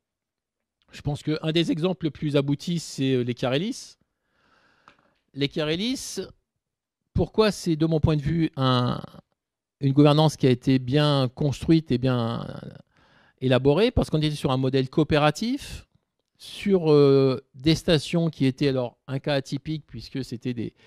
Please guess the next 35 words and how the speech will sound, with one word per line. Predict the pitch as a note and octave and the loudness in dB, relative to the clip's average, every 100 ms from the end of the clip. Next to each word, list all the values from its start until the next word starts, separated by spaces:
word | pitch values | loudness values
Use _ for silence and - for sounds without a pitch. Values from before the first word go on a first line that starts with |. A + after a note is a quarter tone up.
| - - - | -20 -20 -6
uniquement | D3 D#3+ D#3 E3+ D#3+ | -2 0 0 0 0
des | C#3 | 0
lits | C#3 D#3 C#3+ | 0 -2 0
de, | B2 A#2+ - _ - - _ - | 0 0 -6 _ -20 -20 _ -20
euh, | - - - - | -18 -20 -20 -14
qui | - | -6
étaient | A#2 - D3 | -6 -2 0
en | B2+ A#2 | 0 -2
village | A2+ B2+ B2 | 0 0 4
vacances, | C#3 D#3 G#3+ - - - _ | 4 4 -2 -6 -12 -16 _
en | C3+ | -14
plus | - D#3+ - | -10 -10 -8
tournés | D3 C#3 | -6 -4
vers | C3 | -2
le | B2+ | -2
social, | B2 C3 - F3+ C#4 D4 _ _ _ _ _ _ _ _ _ _ _ _ _ | -2 -4 -2 -4 -4 -6 _ _ _ _ _ _ _ _ _ _ _ _ _
et | F#3 A#3 | -4 -2
qui | - | -6
s'est | - D#3+ | -2 0
arrêté | C#3+ C#3+ G3+ B3 - - | 0 0 -2 -2 -4 -6
en, | E3+ G#3+ G#3+ _ _ _ _ _ _ | -2 -2 -4 _ _ _ _ _ _
le | D3 | -6
trente | C3+ F#3 - | -4 -4 -2
novembre | E3+ D#3 D3+ | 0 2 0
deux | C3 C3 | 0 -2
mille | B2+ | -4
dix-neuf, | A#2+ B2 B2+ F3 A#3+ - - - _ _ _ | -6 -10 -8 -6 -6 -10 -18 -20 _ _ _
et, | C3+ C3 C3 | -6 -4 -2
et | |
l'arrêt | C3+ F3 G3+ | 2 2 2
de | E3+ | 2
la, | C#3+ B2 A#2+ A#2+ | 2 4 2 0
de | A#2 A2+ A#2+ C3+ | -4 -10 -2 2
la | C3 | 2
concession, | - C3+ - C3+ - G3 A#3 B3+ | 0 -4 -2 -4 -2 -4 -4 -8